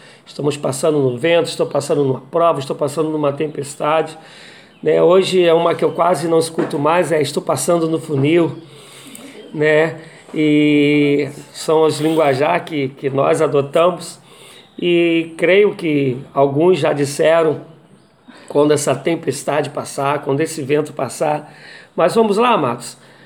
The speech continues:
Jó, capítulo primeiro, a, a, a,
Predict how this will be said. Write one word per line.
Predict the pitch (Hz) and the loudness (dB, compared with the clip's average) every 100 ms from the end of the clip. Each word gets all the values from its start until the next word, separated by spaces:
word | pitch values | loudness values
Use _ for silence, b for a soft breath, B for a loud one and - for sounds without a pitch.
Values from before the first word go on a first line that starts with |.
| b b b _ _ _ _ _ _ - | b b b _ _ _ _ _ _ -12
Jó, | 127 175 190 | 0 2 4
capítulo | 190 - 196 196 185 | 0 0 -2 -2 -8
primeiro, | 185 180 175 175 | -4 0 2 0
a, | |
a, | 180 185 - 165 165 | 0 0 0 -2 -2
a, | 185 151 139 135 127 | -2 0 0 -2 -6